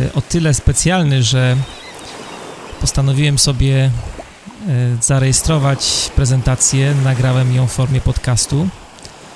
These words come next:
czyli cały wykład, który prowadziłem w piątek, będziecie mieli okazję za chwilę posłuchać. A dowiecie się w nim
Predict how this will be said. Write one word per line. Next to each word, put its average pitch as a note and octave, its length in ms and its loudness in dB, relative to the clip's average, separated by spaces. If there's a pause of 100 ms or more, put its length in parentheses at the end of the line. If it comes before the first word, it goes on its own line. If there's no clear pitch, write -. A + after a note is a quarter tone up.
(180)
czyli C3 120 -2
cały C3 220 2
wykład, C#3 640 -2 (280)
który C3 400 0 (160)
prowadziłem C3 500 2
w - 80 -8
piątek, C3 420 0 (920)
będziecie B2 320 -2
mieli C3 240 2
okazję B2+ 340 0
za B2 140 2
chwilę B2+ 260 0
posłuchać. - 640 -2 (3750)
A D3 60 -2
dowiecie F#3+ 300 0
się F#3+ 140 0
w E3 80 -4
nim F3 240 2